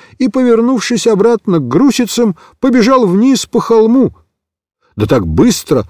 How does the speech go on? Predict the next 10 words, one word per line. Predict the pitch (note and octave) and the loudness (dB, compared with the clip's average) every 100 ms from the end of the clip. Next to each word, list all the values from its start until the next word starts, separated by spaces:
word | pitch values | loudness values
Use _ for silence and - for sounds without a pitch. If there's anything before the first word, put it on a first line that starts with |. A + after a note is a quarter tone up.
| - | -4
будто | A2+ D#3+ - D3+ | -2 -2 0 0
за | B2+ | 2
ним | C3 A#2+ | 2 0
гнались | G2 B2 A#2 D#3+ - - | 0 0 2 0 -2 -10
сами | - A#2+ G#2 F2+ | -6 -2 -2 -4
черти. | - - - - - _ _ _ _ _ _ _ _ - | -6 -8 -10 -18 -20 _ _ _ _ _ _ _ _ -8
Было | F#2 F3 | -2 0
уже | A#3+ G#3+ | 2 0
довольно | G#3+ A3 A#3 B3 B3 | 2 2 2 0 -2
темно, | - C4+ A3+ C#3+ G#3+ A3+ A2+ | -2 -2 0 2 0 -2 -4